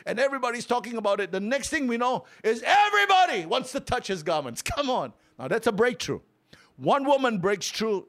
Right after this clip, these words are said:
and then everybody else is getting healed because that woman had faith to press through the crowd and reach out and touch Jesus. Amen.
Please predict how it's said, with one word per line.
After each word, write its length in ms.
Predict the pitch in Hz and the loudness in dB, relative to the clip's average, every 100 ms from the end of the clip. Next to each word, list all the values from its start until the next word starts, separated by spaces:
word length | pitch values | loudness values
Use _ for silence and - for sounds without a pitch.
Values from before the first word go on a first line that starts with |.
| _ | _
and 100 | 165 | -2
then 200 | 180 170 - | 0 -2 -2
everybody 560 | 220 262 262 220 202 175 | 0 0 0 0 0 2
else 320 | 156 156 - _ _ | 0 -2 -6 _ _
is 160 | 175 127 | -6 0
getting 260 | 170 165 | 0 0
healed 600 | 151 175 156 110 110 123 - _ 127 | 0 0 -2 -4 -8 -14 -14 _ -8
because 340 | 139 156 127 | -4 -2 -2
that 180 | 143 139 | -4 -2
woman 280 | 143 139 - - - _ | -2 -4 -6 -14 -20 _
had 300 | 147 139 - _ | 0 0 -2 _
faith 460 | - 202 202 170 - 143 | 0 2 2 -2 -8 -10
to 160 | - 151 - _ - | -4 -4 -4 _ -2
press 300 | - - - | 0 2 -2
through 220 | - 240 | -2 -2
the 100 | 196 | -2
crowd 400 | - 196 180 151 - - - 160 | -2 0 0 -2 -8 -20 -6 -2
and 180 | 156 | 2
reach 240 | 185 285 - | 2 2 2
out 220 | 175 - | 0 0
and 180 | 147 151 | -4 -2
touch 300 | 180 220 - | -2 -2 -2
Jesus. 400 | 202 185 131 - | -2 -2 -4 -4
Amen. 420 | 151 160 165 151 | -2 0 0 -2